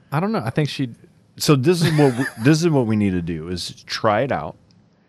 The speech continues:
Speaker 1: And
Speaker 2: We'll
Speaker 1: don't
Speaker 2: play,
Speaker 1: tell her?
Speaker 2: play a little joke. I'll do the same. <laughs> And then we'll see the reaction, and we'll talk about it. But it's called bacon lip balm. It's the real deal. This is hysterical.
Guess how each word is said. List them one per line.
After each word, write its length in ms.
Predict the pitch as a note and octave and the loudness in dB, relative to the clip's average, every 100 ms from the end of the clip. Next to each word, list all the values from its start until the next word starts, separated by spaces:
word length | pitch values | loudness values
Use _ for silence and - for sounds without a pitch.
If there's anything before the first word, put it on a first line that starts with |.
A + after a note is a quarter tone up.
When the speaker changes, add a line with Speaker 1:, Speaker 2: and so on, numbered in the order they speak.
| _ | _
Speaker 1:
And 60 | G#2 | -2
Speaker 2:
We'll 40 | |
Speaker 1:
don't 100 | A2+ | 2
Speaker 2:
play, 120 | A2+ | 2
Speaker 1:
tell 220 | A#2 A2+ A#2+ | 2 0 -2
her? 160 | C3+ | -4
Speaker 2:
play 200 | - A2+ | 0 4
a 60 | A2+ | 4
little 200 | A#2+ B2 | 4 0
joke. 380 | G2+ G2+ E2 - | 0 -2 -2 -4
I'll 100 | G2+ | -4
do 120 | G2 | -4
the 40 | G2 | -6
same. 240 | - B2 - _ _ _ - | -8 -10 -12 _ _ _ -12
<laughs> 60 | - - - - F#3+ - - | -12 -14 -16 -14 -14 -10 -2
And 160 | A2+ | 2
then 100 | A2+ | 4
we'll 120 | A2 | 4
see 280 | G#2 - C3 | 2 0 0
the 180 | B2 G2+ | 0 -2
reaction, 720 | F#2 G2 F2+ F2+ F2+ E2 - D2 | -2 -2 -2 -4 -4 -6 -14 -14
and 100 | D#2 | -14
we'll 100 | D#2 D#2+ | -14 -14
talk 280 | E2 - | -14 -14
about 280 | - D2 - | -16 -16 -16
it. 60 | - _ - - - C#3 - C#3+ | -20 _ -20 -6 -4 -2 0 4
But 200 | A#2+ F#2+ | 4 4
it's 180 | G2 | -6
called 260 | - B2+ G2+ | 2 2 4
bacon 400 | G#2 A#2 C3+ A#2 | 2 0 -2 -6
lip 320 | F2+ F#2+ G#2 | -4 -4 -4
balm. 300 | F#2 E2+ D#2+ | -4 -6 -6
It's 140 | E2+ - | -8 -8
the 80 | F#2 | -4
real 260 | F2+ A#2 | 0 0
deal. 340 | A2+ F2+ E2+ E2+ | -2 -4 -4 -6
This 220 | F#2 - | -10 -10
is 140 | F#2 | -10
hysterical. 800 | - - - A2 A2+ G#2+ G#2 F#2+ | -10 -12 -6 -2 -2 -2 -4 -4